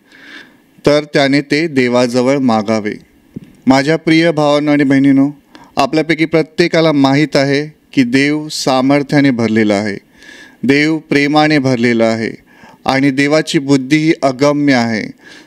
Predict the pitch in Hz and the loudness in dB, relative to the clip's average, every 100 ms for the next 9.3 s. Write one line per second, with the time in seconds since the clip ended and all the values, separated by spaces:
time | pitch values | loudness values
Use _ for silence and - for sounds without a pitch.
0 | - - 135 135 135 156 156 151 - 143 | -14 -4 0 0 0 2 2 0 0 0
1 | - - 160 135 131 160 180 120 131 135 | 0 -2 0 0 0 -4 -8 -2 0 2
2 | 143 139 143 156 - - - 156 139 139 | 0 0 0 -4 -18 -14 -4 0 0 0
3 | 151 151 151 151 139 135 127 131 127 117 | 0 2 0 0 2 2 2 0 0 0
4 | 113 110 110 - - - - - 131 131 | 0 0 -2 -8 -16 -20 -16 -2 0 0
5 | 127 147 147 151 143 139 139 151 143 139 | 0 -2 0 0 2 0 0 -2 0 0
6 | 135 151 147 139 131 120 127 131 147 151 | 0 0 0 -2 -2 0 0 0 0 0
7 | - - - - 139 143 139 139 147 147 | -6 -20 -14 -2 0 2 0 0 2 2
8 | 151 147 139 143 143 151 139 131 131 131 | 2 0 0 0 0 0 0 0 0 2
9 | 165 147 | 0 2